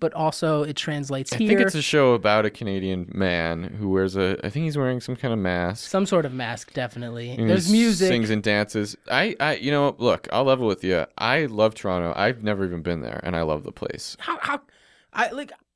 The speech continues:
Speaker 1: I think we would struggle to find a reason to hate it, if that makes sense.
Speaker 2: I'm st-, I can't think of a reason to
Speaker 1: I've
Speaker 2: hate,
Speaker 1: ne-, I've never
Speaker 2: hate
Speaker 1: heard
Speaker 2: the
Speaker 1: of
Speaker 2: best city in the world. I mean, it's
Speaker 1: Yeah.
Speaker 2: my favorite city.
Speaker 1: We sh-, we shouldn't even bother.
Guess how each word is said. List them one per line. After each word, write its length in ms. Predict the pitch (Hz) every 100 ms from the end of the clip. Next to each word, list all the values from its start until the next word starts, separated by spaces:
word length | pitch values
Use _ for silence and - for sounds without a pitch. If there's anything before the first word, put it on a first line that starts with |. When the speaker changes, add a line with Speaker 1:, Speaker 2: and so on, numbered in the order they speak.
| _ _
Speaker 1:
I 80 | 269
think 200 | 277 339
we 80 | 302
would 160 | 233
struggle 440 | 170 - 220 214 196
to 120 | 208
find 520 | - 175 175 165 143 - _ _ _ _ _
a 60 | 165
reason 400 | 160 185 165 175
to 100 | 160
hate 320 | 165 135 220 165
it, 180 | - _ _
if 100 | -
that 160 | - 156
makes 260 | 156 131 -
sense. 560 | - 160 285 - - _ _ _ _ _ _ _ _ -
Speaker 2:
I'm 260 | 107 165
st-, 240 | - - 113
I 80 |
can't 260 | 131 180 131
think 140 | 101
of 80 | 92
a 60 | 87
reason 280 | 85 85 85
to 80 | 82
Speaker 1:
I've 60 | 90
Speaker 2:
hate, 60 |
Speaker 1:
ne-, 60 | 233
I've 200 | - 185
never 220 | 208 208
Speaker 2:
hate 80 | 175
Speaker 1:
heard 140 | 202 190
Speaker 2:
the 60 |
Speaker 1:
of 40 | -
Speaker 2:
best 220 | 120 -
city 220 | 123 117
in 60 | 107
the 60 |
world. 300 | 95 117 87
I 60 | 90
mean, 120 | 95
it's 100 | 98
Speaker 1:
Yeah. 60 | 170
Speaker 2:
my 80 | 104
favorite 300 | 113 101 92
city. 240 | 107 98
Speaker 1:
We 220 | 180 202 233
sh-, 120 | -
we 140 | 202
shouldn't 260 | 202 208 185
even 260 | 165 143 131
bother. 480 | 120 117 110 107